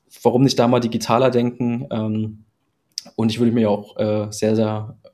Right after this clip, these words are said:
wünschen, dass die Unternehmen, ähm, verstehen, dass, dass man auch mit Social Media Geld verdienen kann, un-, unabhängig jetzt vom, vom Verkauf von Fahrzeugen, sondern als ja, wie ihr letztendlich als eine, ähm,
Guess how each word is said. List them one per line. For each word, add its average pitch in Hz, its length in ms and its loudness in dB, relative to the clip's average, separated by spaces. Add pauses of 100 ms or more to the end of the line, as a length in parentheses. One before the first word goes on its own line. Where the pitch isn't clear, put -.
(140)
wünschen, 131 600 2 (540)
dass - 340 -4
die 110 140 -2
Unternehmen, 113 680 4
ähm, 110 320 0
verstehen, 113 680 -2
dass, - 580 -4 (680)
dass - 160 -8
man 107 100 0
auch - 140 0
mit 110 140 0
Social 117 260 -2
Media 110 220 4
Geld 110 220 4
verdienen 107 300 0
kann, 101 240 -6
un-, 110 160 0
unabhängig 117 560 0
jetzt 113 180 -4
vom, 110 340 0
vom 107 180 -6
Verkauf 107 380 -2
von 104 120 -6
Fahrzeugen, 101 560 -4
sondern 101 260 -4
als 98 360 -8 (1000)
ja, 107 140 0
wie 117 120 2
ihr 127 140 4
letztendlich 135 640 2
als 117 220 -2
eine, 110 360 2
ähm, 104 440 -2